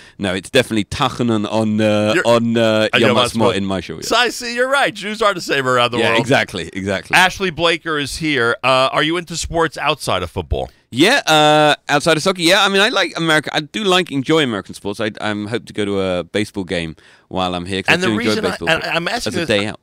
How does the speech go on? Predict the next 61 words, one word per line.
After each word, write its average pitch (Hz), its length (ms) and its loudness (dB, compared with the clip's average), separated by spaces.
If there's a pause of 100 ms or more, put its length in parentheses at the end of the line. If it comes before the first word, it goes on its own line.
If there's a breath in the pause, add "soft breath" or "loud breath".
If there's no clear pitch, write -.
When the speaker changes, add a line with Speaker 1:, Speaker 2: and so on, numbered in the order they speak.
Speaker 2:
I'm 156 160 0
asking 190 260 -6
this 147 120 -10
for 131 100 -2
a 120 40 -2
selfish 127 460 -4
reason, 185 320 -10
Speaker 1:
Yeah, - 40 -16
go - 20 -20
Speaker 2:
frankly. 85 300 -2
Speaker 1:
on. - 140 -6 (840)
Speaker 2:
Because 117 520 -2
I'm, 131 460 -2
uh, 110 120 -2
Chol 127 300 -2
Hamoed 139 260 -4
Pesach. 80 420 -2 (200)
Speaker 1:
Mm-hmm. 104 440 -8
Speaker 2:
I'm 95 160 -4
with 107 180 -4
my 110 140 -2
boys 90 580 -4
at 87 180 -2
Yankee 87 280 -6
Stadium. 69 540 -8
Speaker 1:
Right. 92 200 -6 (520)
Speaker 2:
It 98 100 -4
was 95 140 -4
very 107 300 0
cold. 73 380 -6
It 85 40 -8
was 78 120 -8
a 78 60 -10
freezing 90 420 -8
Pesach 80 360 -6
this 71 160 -12
year 76 140 -6
here, 73 240 -10 (500)
uh, 82 60 -6
relatively 78 480 -4
Speaker 1:
I 117 80 0
was 120 100 -2
Speaker 2:
speaking. 151 80 -2
Speaker 1:
here 202 80 -2
for - 100 -10
a 95 40 -6
couple 95 240 -8
of 90 60 -10
days - 180 -8
of 95 60 -6
Speaker 2:
Oh, 95 80 0
Speaker 1:
Pesach, 90 240 -4
Speaker 2:
yeah? 80 60 -10
Speaker 1:
actually, 80 220 -16
yeah. 98 60 -8
Speaker 2:
So 113 80 -2
it - 40 -2
was 107 80 -6
not 113 180 -6
great 82 200 -4
weather. 65 280 -10